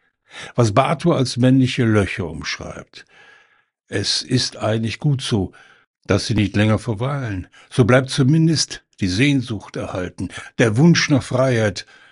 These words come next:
den keine Tragödie besiegen kann. Johanna Bator hat eine Familienchronik geschrieben, die nur aus der weiblichen Linie besteht. Ihre Geschichte ist kein Puzzle, kein Mosaik, keine Erinnerung, vielmehr ein Patchwork,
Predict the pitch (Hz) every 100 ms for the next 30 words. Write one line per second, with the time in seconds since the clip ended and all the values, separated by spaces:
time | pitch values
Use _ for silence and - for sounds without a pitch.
0 | _ - 90 - 98 98 - 87 85 90
1 | 82 - 90 85 85 87 - - - -
2 | - _ _ _ - 85 95 85 104 104
3 | 131 95 123 - 104 98 - 98 113 104
4 | 101 - 110 117 107 107 113 110 123 -
5 | - - - _ - 120 127 127 98 107
6 | 110 - - 101 95 - - _ 110 85
7 | - 85 - 80 82 82 78 85 - -
8 | 92 143 123 127 131 160 151 - 113 -
9 | - _ _ - - - - 101 95 -
10 | 110 - - - 113 98 98 120 117 87
11 | - - - - 104 117 131 131 117 98
12 | 95 90 - _ _ _ - 147 120 101
13 | - 110 - - 90 80 -